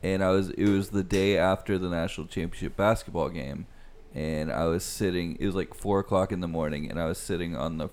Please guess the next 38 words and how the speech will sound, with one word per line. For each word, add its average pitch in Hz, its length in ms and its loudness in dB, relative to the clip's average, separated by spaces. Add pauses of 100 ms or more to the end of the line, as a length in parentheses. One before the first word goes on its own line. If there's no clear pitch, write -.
(520)
on 73 220 -4
the, 58 340 -6 (280)
uh, 65 300 -2 (320)
front - 260 -4
row, 82 460 2 (920)
like, - 160 -6
waiting 80 420 2
on 78 140 -2
my 73 120 -2
plane 80 460 -2
to 73 100 -4
get - 280 -4
there. 76 460 0 (180)
And 82 220 -6
he 85 420 -4
was, 90 260 -4
like, 82 160 -6
sitting, 80 340 -6
like, 71 300 -8
down 67 240 -2
the 82 100 -4
way 73 200 0
from 127 240 -2
me. 143 260 -4 (400)
Nicest 185 640 2
guy 190 220 8
ever. 147 340 8
All 113 180 6
these 151 160 6
people 170 240 0
were 151 100 4
coming 160 320 2
up 160 140 2
to 156 100 2
take 151 280 -2
pictures 170 380 0
with 180 160 2
him, 196 200 2